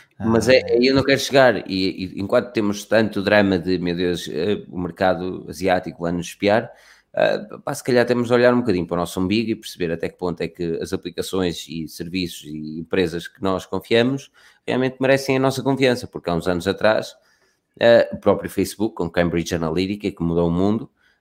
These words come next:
Speaker 1: ah, e, opa, e não houve um, um espiar, mas havia uma,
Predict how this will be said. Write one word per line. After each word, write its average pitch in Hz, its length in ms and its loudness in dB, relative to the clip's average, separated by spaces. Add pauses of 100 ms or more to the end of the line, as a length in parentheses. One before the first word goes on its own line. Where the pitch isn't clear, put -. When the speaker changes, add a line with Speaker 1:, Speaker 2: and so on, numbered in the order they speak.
(160)
Speaker 1:
ah, - 180 0
e, 127 140 2
opa, 127 220 4 (180)
e 101 200 4
não 113 240 4
houve 107 240 4
um, 107 260 -2 (140)
um 104 160 0
espiar, 104 680 4
mas 101 300 -2
havia 107 340 2
uma, 98 380 0